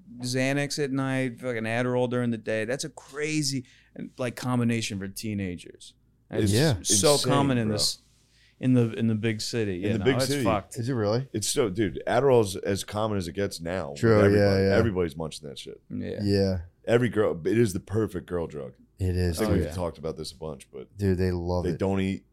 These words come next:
Speaker 2: They're fucking happy. They're yapping.
Speaker 3: Yep,
Speaker 1: Do their
Speaker 3: they're busy.
Speaker 1: homework.
Speaker 2: Yeah.
Speaker 3: You can focus on their crafts.
Speaker 2: They can focus on all their fucking calligraphy or whatever
Speaker 3: <laughs>
Speaker 2: the bullshit.
Speaker 3: Dude, I read this.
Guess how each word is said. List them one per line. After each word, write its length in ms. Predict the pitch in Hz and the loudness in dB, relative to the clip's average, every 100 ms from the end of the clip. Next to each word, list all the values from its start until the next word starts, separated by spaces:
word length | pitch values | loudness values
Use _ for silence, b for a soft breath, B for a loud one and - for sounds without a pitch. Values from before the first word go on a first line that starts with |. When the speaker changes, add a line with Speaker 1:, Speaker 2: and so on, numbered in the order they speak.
| _ | _
Speaker 2:
They're 160 | - 85 | -12 -8
fucking 320 | - 87 85 | -6 -6 -6
happy. 380 | 85 90 90 90 | -6 -8 -6 -6
They're 100 | 80 | -4
yapping. 500 | 73 82 85 85 80 _ - | -4 -6 -6 -10 -14 _ -6
Speaker 3:
Yep, 160 | 101 | -2
Speaker 1:
Do 80 | 113 | 0
their 140 | 107 | 0
Speaker 3:
they're 100 | 113 | 0
busy. 160 | 110 107 | 2 4
Speaker 1:
homework. 440 | 113 117 - - _ _ - | 4 0 -2 -14 _ _ -14
Speaker 2:
Yeah. 220 | - 92 - | -6 -6 -4
Speaker 3:
You 100 | 110 | -8
can 40 | 98 | 0
focus 320 | 113 107 110 | 2 2 2
on 60 | |
their 100 | 104 | 0
crafts. 520 | 98 101 92 98 - - _ _ | 0 0 0 -2 -8 -18 _ _
Speaker 2:
They 80 | 95 | -10
can 80 | |
focus 280 | 90 117 98 | -4 -4 -2
on 80 | 104 | -2
all 120 | 98 | -2
their 80 | 92 | -2
fucking 300 | 80 92 82 | -4 -8 -10
calligraphy 540 | 78 85 80 87 92 87 | -10 -8 -6 -8 -8 -8
or 80 | 85 | -8
whatever 240 | 87 87 | -8 -6
Speaker 3:
<laughs> 0 | |
Speaker 2:
the 160 | 127 - | 0 2
bullshit. 920 | - - 190 240 196 196 - 208 190 | 0 -4 10 12 12 4 2 -4 2
Speaker 3:
Dude, 160 | 175 | 6
I 60 | 147 | 8
read 200 | 143 165 | 8 8
this. 200 | 160 156 | 6 2